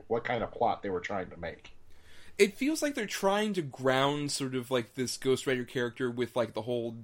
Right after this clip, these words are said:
Speaker 2: demon boy subplot angle of it. That stuff I really think falls flat.
Speaker 1: Yep.
Speaker 2: One, because that kid's terrible. Uh, but
Speaker 1: Oh,
Speaker 2: he's an
Speaker 1: he's
Speaker 2: awful
Speaker 1: horrible.
Speaker 2: actor. Um, and even, like,
Speaker 1: Which
Speaker 2: some of
Speaker 1: is
Speaker 2: the
Speaker 1: that
Speaker 2: other people
Speaker 1: he's Danny Ketch, which I don't know if you know your comic history or not,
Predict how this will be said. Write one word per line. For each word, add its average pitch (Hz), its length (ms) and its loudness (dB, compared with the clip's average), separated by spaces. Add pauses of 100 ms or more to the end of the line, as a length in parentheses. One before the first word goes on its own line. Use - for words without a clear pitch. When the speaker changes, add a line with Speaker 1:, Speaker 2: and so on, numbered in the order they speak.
Speaker 2:
demon 127 480 0
boy 127 360 2
subplot 123 640 2
angle 127 360 0
of 123 120 -2
it. 127 220 -4 (420)
That 180 280 10
stuff 127 320 6
I 110 60 4
really 110 280 -4
think 110 240 -10 (140)
falls 110 240 2
flat. 120 180 2
Speaker 1:
Yep. 214 160 4
Speaker 2:
One, 185 220 8
because 139 260 2
that 117 160 4
kid's - 240 -2
terrible. 110 420 -10 (240)
Uh, 104 320 -2
but 113 220 -4
Speaker 1:
Oh, 123 100 4
Speaker 2:
he's 113 140 -2
an - 60 -6
Speaker 1:
he's - 80 0
Speaker 2:
awful 120 60 2 (100)
Speaker 1:
horrible. 98 180 2
Speaker 2:
actor. 101 380 -10
Um, 113 460 -2
and 117 280 -2 (300)
even, 240 280 -2
like, 247 100 0
Speaker 1:
Which 240 80 2
Speaker 2:
some - 80 4
of - 40 6
Speaker 1:
is - 40 0
Speaker 2:
the 156 40 8
Speaker 1:
that 151 80 6
Speaker 2:
other 175 80 -2
people 185 160 -2
Speaker 1:
he's 135 100 -4
Danny 156 420 4
Ketch, - 580 -6
which - 260 -4
I 113 60 -2
don't 107 120 0
know 101 60 -2
if 95 100 -6
you 104 60 -6
know 98 100 -4
your 95 120 -2
comic 95 320 -4
history 95 340 -2
or 85 100 0
not, 92 360 -2